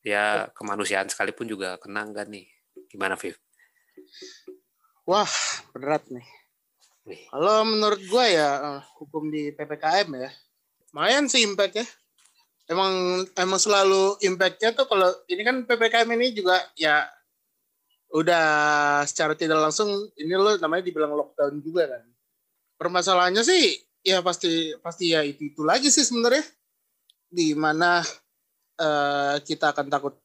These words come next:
Speaker 2: kena covid dan di poin di mana kita harus, harus melaksanakan, misalnya harus pergi kemana atau harus kerja lah atau beribadah.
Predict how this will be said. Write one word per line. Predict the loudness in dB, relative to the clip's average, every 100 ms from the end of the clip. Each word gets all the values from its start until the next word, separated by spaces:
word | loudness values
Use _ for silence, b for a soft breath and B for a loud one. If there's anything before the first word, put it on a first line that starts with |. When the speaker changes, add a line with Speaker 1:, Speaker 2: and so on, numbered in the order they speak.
| _ -14
Speaker 2:
kena | -10 -10 -6
covid | -4 -2 0 0 _ _ _ _
dan | -2 0 0 -2 -4 -8 -10
di | -12
poin | -4 2 2 2 0
di | 0
mana | 0 0 -2
kita | -4 -2 2 2 2 -4 _ _ _ _ _ _ _ _ _ _ _ -4
harus, | -2 -2 -4 _ _ _ _ -4
harus | -2 0
melaksanakan, | 0 0 2 0 0 -2
misalnya | 0 0 0
harus | 0
pergi | -2 -6 -4 -8
kemana | -4 -2 0 0 -4 -8 -6
atau | -6
harus | -4 -4 -4 -6
kerja | -8 -10 0 2 4
lah | 2 0 -6 _ _ _ _ _ _
atau | -8 -4 -2 -2 -4
beribadah. | -4 -2 0 0 0 -2